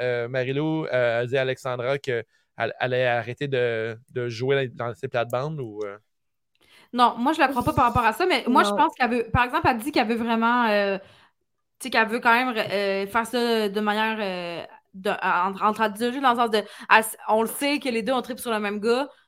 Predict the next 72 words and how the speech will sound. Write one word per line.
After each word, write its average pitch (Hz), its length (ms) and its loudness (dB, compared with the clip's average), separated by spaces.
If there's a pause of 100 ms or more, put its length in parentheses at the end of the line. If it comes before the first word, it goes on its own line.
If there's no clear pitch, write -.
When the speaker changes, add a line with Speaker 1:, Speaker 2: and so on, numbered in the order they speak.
(120)
Speaker 2:
mais, 196 600 2
euh, - 40 -2
je 185 100 -10
veux 208 80 -4
dire, 208 120 -4
je 202 100 -6
veux 202 60 0
pas 240 80 -4
te 233 60 -10
faire 208 160 0
chier, 269 300 -4
mais 196 320 2
clairement 214 300 2
que 208 120 -2
je 196 80 -6
vais 190 100 0
y 185 40 0
aller, 202 280 0
tu 269 120 -8
sais. 247 100 -6 (260)
J'aime 254 180 2
ça, 254 100 6
la 294 80 12
Speaker 3:
Mhm. - 60 2
Speaker 2:
manière 247 180 6
quand, 240 180 2
quand, 220 240 2
quand 247 160 0
elle 226 60 -2
parle 262 140 4
avec 240 180 0
Alex 226 280 -2
puis - 100 -8
qu'ils - 140 -14
sont 220 80 0
franches 240 340 -4
les 233 80 -6
deux 214 100 -2
ensemble, 226 340 -2
je - 60 -16
trouve 226 100 -8
ça 220 60 -4
le 202 60 -4
fun. 233 500 -2 (100)
Speaker 1:
Ouais, 147 80 8
c'est 143 140 4
cool, 165 160 4
Speaker 2:
Mais 156 60 4
Speaker 1:
ouais, 147 60 6
Speaker 2:
clairement, 247 180 8 (120)
Speaker 1:
effectivement. 151 300 2 (120)
Speaker 2:
clairement 262 360 4
qu'elle 254 140 0
va 226 80 2
y 226 80 2
aller, 214 180 2
moi, 226 120 0
je 226 100 -6
pense. 226 280 -2
Puis 220 140 -8
je - 120 -16
pense 247 200 4
qu'elle 220 100 2
va 202 80 4
Speaker 3:
Ouais. 196 60 2
Speaker 2:
passer 214 180 0
en 226 40 -6
deuxième 214 260 -2
vitesse 220 260 -6
bientôt 196 240 -4
parce 196 160 -4
qu'elle 208 160 -6